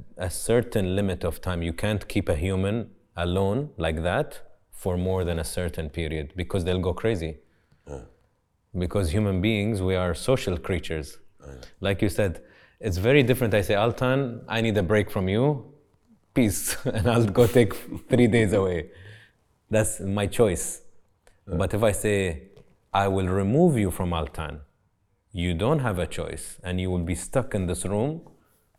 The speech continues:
Speaker 1: for ten days. Yalla, good luck.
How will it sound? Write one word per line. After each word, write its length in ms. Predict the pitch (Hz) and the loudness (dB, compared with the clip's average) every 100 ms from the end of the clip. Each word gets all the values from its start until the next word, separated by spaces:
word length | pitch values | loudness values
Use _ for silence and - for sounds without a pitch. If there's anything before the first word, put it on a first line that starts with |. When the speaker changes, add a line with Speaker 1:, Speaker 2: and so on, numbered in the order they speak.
| _ - | _ -16
Speaker 1:
for 280 | - 98 95 | -4 -2 0
ten 280 | 117 98 | -2 -2
days. 360 | 85 78 71 - - - - _ _ | -2 -4 -8 -14 -18 -20 -20 _ _
Yalla, 300 | 113 101 76 - - - - - 107 | -4 -2 -2 -8 -18 -20 -20 -6 2
good 160 | 117 | 2
luck. 320 | 92 76 - | 2 -4 -8